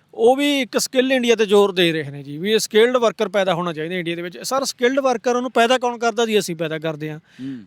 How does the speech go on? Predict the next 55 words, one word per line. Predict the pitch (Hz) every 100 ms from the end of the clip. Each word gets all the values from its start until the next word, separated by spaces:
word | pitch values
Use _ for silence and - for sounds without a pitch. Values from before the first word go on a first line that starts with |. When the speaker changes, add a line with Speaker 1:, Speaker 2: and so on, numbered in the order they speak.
| -
Speaker 1:
ਜਿਹੜੇ | 160 190 277 262
ਸਕਿੱਲਡ | 202 233 285
ਵਰਕਰ | 269 240 240
ਪੈਦਾ | 220 208 220
ਕਰਦੇ | 208 190 185
ਨੇ, | 190 233 254
ਸ-, | 233 226 226
ਸਾਡੇ | 208 208
ਕੋਲੇ | 233 233
ਜੀ | 233
ਕੋਈ | 214 220
ਪਲੱਸ | 208 196 -
ਟੂ |
ਪਾਸ | 220 214 202
ਬੱਚਾ | 208 220
ਆਉਂਦਾ, | 214 208
ਕੋਈ | 202
ਗ੍ਰੈਜੂਏਟ | 190 180 170 196 196
ਬੱਚਾ | 196 208
ਆਉਂਦਾ, | 202 208
ਅਸੀਂ | 202
ਉਹਨਾਂ | 202 226
ਨੂੰ |
ਟ੍ਰੇਨਿੰਗ | 202 185 170
ਦਿੰਦੇ | 143 139
ਹਾਂ | 139
ਜੀ, | 131
ਪੜ੍ਹੇ | - 175
ਲਿਖੇ | 180 170
ਬੱਚਿਆਂ | 151 156 147
ਨੂੰ। | 143 -
Speaker 2:
ਹੂੰ। | 117 - - - - _ -
Speaker 1:
ਸਾਡੀ | - 190 202 269
ਟ੍ਰੇਨਿੰਗ | 262 262 262
ਦੇ | 262
ਨਾਲ | 262 254
ਸਰ | 254 269 269 254
ਡਬਲ | 208 240
ਫਾਇਦਾ | 226 226 226
ਹੋ | 196
ਰਿਹਾ | 190
ਸਰਕਾਰ | 180 185 185 180
ਨੂੰ। | 180 202
ਇੱਕ | 226 247
ਤਾਂ | 247
ਸਰ | 233 254 262
ਸਕਿੱਲਡ | - 226 247
ਬੱਚਾ | 247 226 - 233
ਪੈਦਾ | 240 240
ਹੋ | 233 240
ਰਿਹਾ | 226
ਜੀ, | 220
ਸਕਿੱਲਡ | 202 214 233
ਕੰਮ | 233 214
ਆ। | 214